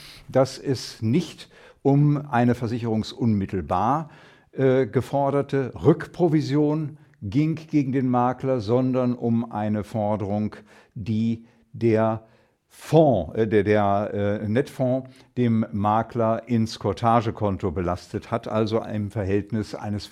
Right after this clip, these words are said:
äh, Maklerfonds zum angeschlossenen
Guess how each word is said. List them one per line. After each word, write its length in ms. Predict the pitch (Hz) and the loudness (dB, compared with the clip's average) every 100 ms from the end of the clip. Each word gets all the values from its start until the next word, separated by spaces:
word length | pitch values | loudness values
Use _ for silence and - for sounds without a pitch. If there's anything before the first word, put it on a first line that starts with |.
| 117 - | -8 -6
äh, 180 | 104 101 | -4 -2
Maklerfonds 880 | 92 104 110 104 95 98 95 - - _ - _ - | 0 0 -2 -6 -6 -6 -6 -8 -14 _ -20 _ -6
zum 460 | - 123 123 117 - - - | 2 4 2 -2 -10 -12 0
angeschlossenen 1120 | 110 113 107 - 101 95 110 104 117 117 | 2 2 0 -2 -4 -2 -4 -2 -2 -4